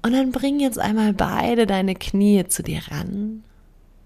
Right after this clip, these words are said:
Mach wie so ein Päckchen, zieh die Knie ran und gönn somit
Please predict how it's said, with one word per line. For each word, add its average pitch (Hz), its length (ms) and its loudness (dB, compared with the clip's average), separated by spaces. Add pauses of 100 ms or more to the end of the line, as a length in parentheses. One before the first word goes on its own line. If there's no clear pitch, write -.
(1700)
Mach 202 340 2
wie - 120 0
so 262 120 -2
ein 269 180 0
Päckchen, - 800 0
zieh - 160 -2
die 214 160 -2
Knie 226 340 4
ran 208 460 2
und 190 220 0
gönn 202 280 4
somit 196 380 2